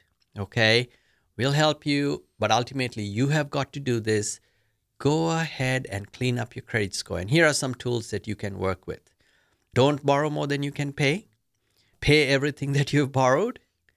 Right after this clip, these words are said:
and it will get better. So I think the trick is you don't want to get in debt if you can afford to. Do not go down that route at all because it's a very slippery slope, which is what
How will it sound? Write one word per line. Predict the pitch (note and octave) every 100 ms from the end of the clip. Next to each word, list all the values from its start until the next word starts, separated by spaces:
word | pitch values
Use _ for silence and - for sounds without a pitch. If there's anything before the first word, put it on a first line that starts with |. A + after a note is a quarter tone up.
| _ _ _ _ -
and | A#2 B2 A#2 A#2 -
it | D#3+ D#3
will | D3 E3+
get | D#3+ D3+ C#3
better. | F3+ A#2+ - _ _
So | - - B2+
I | C3 D3+
think | A3
the | G#3+ - -
trick | A3 A3
is | D3 A#2 - -
you | C3 C3+
don't | E3+ E3 C#3
want | C3 C3+
to | B2
get | G2+ G#2
in | F#2+ F2+
debt | F2+ E2 -
if | F#2 -
you | F2
can | - F2
afford | E2+ - D#2 C#2+
to. | - C2 _ _ -
Do | A#2+
not | A#2+ B2+ -
go | A#2+ A#2
down | A2 G#2+
that | G#2 G2
route | F#2+ F#2+ F#2+ _ _
at | F#2+ - -
all | F#2 F2+ F2+
because | F2+ - F#2 F2+
it's | -
a | F2
very | G2 G#2
slippery | - G#2 - G2
slope, | - - F2+ G2+
which | F#2 -
is | F#2
what | G2 F#2